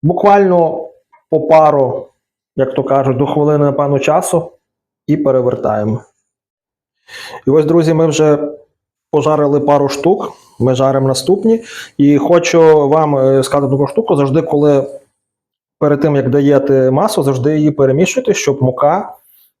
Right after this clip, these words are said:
не осідала на дні. Ну ось, друзі, і вийшли на-, наші вийшли млинці.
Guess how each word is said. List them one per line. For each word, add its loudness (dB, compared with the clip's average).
не 0
осідала -2
на -2
дні. 0
Ну 0
ось, 4
друзі, 4
і 2
вийшли 2
на-, -2
наші 0
вийшли 0
млинці. 0